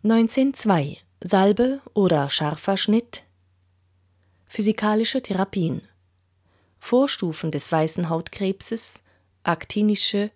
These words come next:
Keratose und Morbus Bowen, werden mit flüssigem Stickstoff vereist oder mit Stromimpulsen zerstört.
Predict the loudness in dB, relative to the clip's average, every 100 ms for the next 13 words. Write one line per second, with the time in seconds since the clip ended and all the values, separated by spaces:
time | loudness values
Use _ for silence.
0 | -14 -6 -4 -4 -2 -2 0 -2 -4 -6
1 | -8 -2 -2 0 -2 -4 0 0 2 2
2 | 0 _ _ _ _ -8 0 2 2 0
3 | -2 -2 0 0 -2 -2 -2 -4 -4 -4
4 | -4 -4 -6 -4 0 0 0 -4 -6 -20
5 | -8 -2 2 2 2 -2 -2 0 0 0
6 | -2 0 -2 0 0 -2 -4 -6 -4 -6
7 | -6 -12 -20